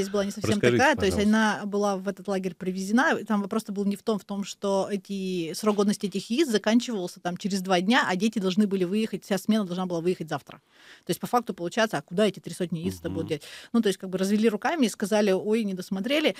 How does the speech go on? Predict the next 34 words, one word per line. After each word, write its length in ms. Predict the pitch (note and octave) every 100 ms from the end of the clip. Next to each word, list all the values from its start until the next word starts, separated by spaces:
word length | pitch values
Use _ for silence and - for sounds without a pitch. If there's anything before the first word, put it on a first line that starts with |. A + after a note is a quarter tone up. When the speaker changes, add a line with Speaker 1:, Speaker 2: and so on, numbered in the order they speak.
| - -
Speaker 1:
И 60 |
это 180 | G#3 A#3
опять 220 | A3 C#4
же 60 | G#3+
получается 460 | F3 F3 G#3+ G#3+ F3
ведь, 180 | D#3
м, 380 | - G#3 F#3 F3+
кто-то 320 | - - G#3+ F#3+
этим 260 | F#3 F#3
же 140 | E3 E3+
ведь 120 | E3
занимается. 420 | E3 F#3 A#3+ A#3
То 60 | -
есть 80 | -
не 60 |
сам 180 | F3+ C4
лагерь. 260 | G3+ F3+ D#3+
То 80 | D#3
есть 100 | -
вот 100 | E3+
мы 100 | F#3
там 140 | E3+
конкретно 380 | F#3 F3+ G3 F#3
были 160 | E3+
в 20 | E3
вятских 280 | F#3 -
каникулах, 440 | - F#3+ C4 G3+ D#3+
то 60 | D#3+
есть 100 | -
там 260 | F3+ E3 _
девять, 340 | F#3+ F#3 F3
по-моему, 300 | E3 D#3 D#3
лагерей, 360 | D#3+ E3 F#3 C#4
Speaker 2:
Мгм. 280 | F2+ F3+ G#2